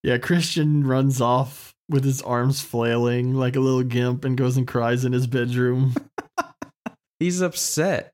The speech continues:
Speaker 2: His faith is being tested, Sean. <laughs>
Speaker 1: And Lord Cumberland just decides to become the ultimate douchebag dickhead at this
Speaker 2: <laughs>
Speaker 1: point.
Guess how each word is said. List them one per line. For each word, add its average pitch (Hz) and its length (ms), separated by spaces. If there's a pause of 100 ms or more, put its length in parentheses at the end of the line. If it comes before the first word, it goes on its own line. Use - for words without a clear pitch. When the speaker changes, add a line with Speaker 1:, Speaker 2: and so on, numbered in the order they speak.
Speaker 2:
His 139 340
faith 143 560 (320)
is 113 100
being 117 220
tested, 110 500
Sean. 95 600 (280)
<laughs> 180 120 (880)
Speaker 1:
And 180 520 (180)
Lord 196 240
Cumberland 156 840 (120)
just 151 280
decides 139 480
to 135 100
become 135 380
the 135 160
ultimate 135 580
douchebag 131 680
dickhead 127 680 (560)
at 131 180
this 127 180
Speaker 2:
<laughs> - 0
Speaker 1:
point. 123 440